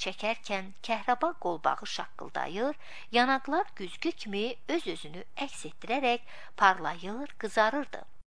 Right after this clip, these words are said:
Bayaq atəşdə cilvələnən pərilər indi bu solmaz yanaqların, ilahidən şuxluq bağışlanmış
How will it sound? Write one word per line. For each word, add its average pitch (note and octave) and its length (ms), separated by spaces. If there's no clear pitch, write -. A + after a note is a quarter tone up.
Bayaq A#3+ 480
atəşdə G3+ 580
cilvələnən F3+ 800
pərilər F#3+ 500
indi D#4 380
bu A#3 60
solmaz G3 600
yanaqların, D#3 720
ilahidən B3+ 680
şuxluq - 640
bağışlanmış E3+ 800